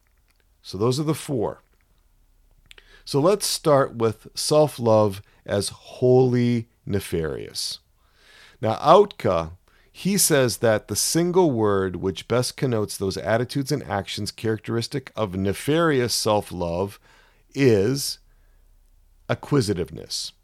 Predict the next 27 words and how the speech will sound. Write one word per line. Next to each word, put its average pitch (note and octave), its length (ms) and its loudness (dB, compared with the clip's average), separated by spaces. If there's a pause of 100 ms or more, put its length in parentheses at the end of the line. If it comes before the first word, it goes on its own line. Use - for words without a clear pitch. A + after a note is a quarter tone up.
(300)
All F2 60 -4
right? F2 180 -4
Basically, B2 1080 2 (300)
when G#2+ 240 2
self-love A#2+ 720 4
is G#2+ 140 -2
being A2+ 400 -4
condemned, A#2 800 0 (440)
it's - 240 -6
usually D#3+ 600 0
because D3 360 -2
of G#2+ 120 -2
this G#2+ 180 -4
quality B2 800 0
of G#2 440 -2
acquisitiveness. F2 1000 -4 (640)
The C3 100 0
person D#3+ 420 0
is E3+ 140 0
just - 560 -2
trying B2 340 -2
to A2+ 120 -6
satisfy A2+ 680 0
himself F#2+ 500 -4
or F2 100 -6
herself. D#2+ 640 -10 (520)
And B2 240 0